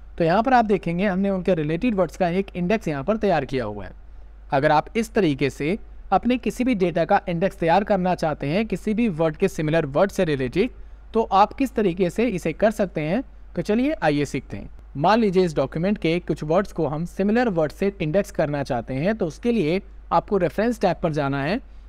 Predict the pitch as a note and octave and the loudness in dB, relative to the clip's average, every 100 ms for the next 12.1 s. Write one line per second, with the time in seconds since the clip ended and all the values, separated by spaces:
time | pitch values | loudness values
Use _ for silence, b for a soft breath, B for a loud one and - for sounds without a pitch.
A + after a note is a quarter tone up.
0 | b E3 E3 F3 B3+ A#3+ G3 G3+ F3+ D#3+ | b 0 2 2 2 4 2 4 2 2
1 | - G#3 G3 D#3 C#3 C#3 B2+ G3+ C#4 - | 0 0 0 0 -2 0 2 2 0 -8
2 | - - D3+ D#3 A3 E3 D3+ G3+ - D3 | -18 -8 -2 0 0 0 2 2 2 0
3 | F#3+ F#3+ E3+ D#3 F#3 F3+ D3+ D#3+ C#3+ D3 | 0 0 -2 0 0 0 0 0 -2 -2
4 | C#3+ C3+ C3+ D3+ A#3 A3 C#3 B2 A#2 - | -4 -2 -2 0 2 2 2 -2 -6 -6
5 | A#2+ - - - - - - F#3+ - C4+ | -10 -12 -18 -18 -20 -18 0 0 4 2
6 | C4+ A3+ G#3 F3+ G3 F#3+ D3+ G#3+ - E3+ | 2 0 0 0 0 0 0 -2 0 -2
7 | C3 D3+ B3 - - G#3+ G3 C#4 C4 A#3+ | 0 2 0 -2 -4 -2 0 2 2 4
8 | A#3 G#3 G#3+ G3 F#3 E3 F#3 - F3 G#3+ | 4 4 0 0 -2 0 -2 -2 -2 0
9 | G3 F3+ F3 D#3+ F3+ G3 G#3+ - F3 D#3+ | 0 0 -2 0 2 2 0 0 -2 0
10 | F#3+ G3+ - F3 F3+ F#3+ E3+ E3+ D3+ D#3+ | 4 2 2 0 2 2 0 -2 -2 -2
11 | E3 D#3 D3 D#3 F#3 F#3+ F#3+ F#3 G3 G3 | -4 -4 -4 0 0 2 2 0 0 0